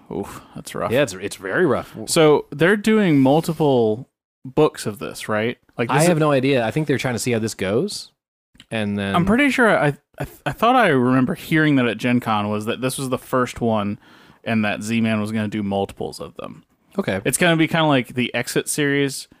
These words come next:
Speaker 1: you know, those
Speaker 2: Right.
Speaker 1: escape room games.
Speaker 2: Yeah, yeah.
Speaker 1: Or the puzzly games.
Speaker 2: Um, what was I trying to say?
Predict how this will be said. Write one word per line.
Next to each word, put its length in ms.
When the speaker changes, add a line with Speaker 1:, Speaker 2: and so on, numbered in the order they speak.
Speaker 1:
you 80
know, 120
those 140
Speaker 2:
Right. 120
Speaker 1:
escape 320
room 220
games. 400
Speaker 2:
Yeah, 140
yeah. 280
Speaker 1:
Or 80
the 100
puzzly 380
games. 400
Speaker 2:
Um, 540
what 140
was 120
I 40
trying 180
to 60
say? 240